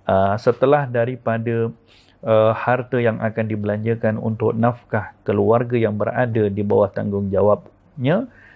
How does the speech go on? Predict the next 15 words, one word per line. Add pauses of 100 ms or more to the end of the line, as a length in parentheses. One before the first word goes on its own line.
selama
empat
hari, (560)
iaitu
bermula
pada
sepuluh
Zulhijjah
sehingga
hari (400)
Tashrik,
iaitu
tiga
belas
Zulhijjah.